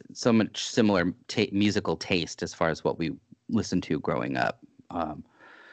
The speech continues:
so we would always bond over that stuff too. So I think it was, I think it was a pretty natural thing at, for, for us, because we knew,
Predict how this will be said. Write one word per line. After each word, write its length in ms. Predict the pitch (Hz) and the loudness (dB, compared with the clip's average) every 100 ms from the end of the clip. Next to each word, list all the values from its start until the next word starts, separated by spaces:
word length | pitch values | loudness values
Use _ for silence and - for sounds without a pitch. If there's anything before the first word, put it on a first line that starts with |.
| - - _ | -20 -20 _
so 140 | - 90 | 4 6
we 140 | 90 | 8
would 100 | 85 | 8
always 220 | 80 76 | 6 2
bond 320 | 76 67 67 65 | 0 0 0 0
over 180 | - | -2
that 240 | 50 60 - | -2 -2 -4
stuff 300 | - 50 - | -6 -6 -6
too. 240 | - 53 | -10 -8
So 140 | - - | -4 0
I 60 | |
think 260 | 113 190 220 | 4 6 8
it 80 | - | 6
was, 120 | 104 | 4
I 160 | - 180 | 2 0
think 180 | 330 381 | 4 6
it 80 | |
was 100 | 262 | 6
a 80 | 143 | 6
pretty 360 | - - 120 95 | 4 2 4 4
natural 560 | 82 82 - 120 113 | 2 0 0 2 2
thing 260 | 110 123 120 | 4 2 4
at, 80 | 117 - - - - | 2 -4 -18 -18 -18
for, 260 | - 113 87 | -2 0 0
for 380 | - - 110 80 | -2 0 0 2
us, 520 | 85 98 175 - - | 2 4 2 -2 -10
because 380 | - - 110 92 | -8 -2 -2 0
we 120 | 101 | 0
knew, 640 | 101 95 95 95 95 92 90 | 2 4 4 4 2 2 -2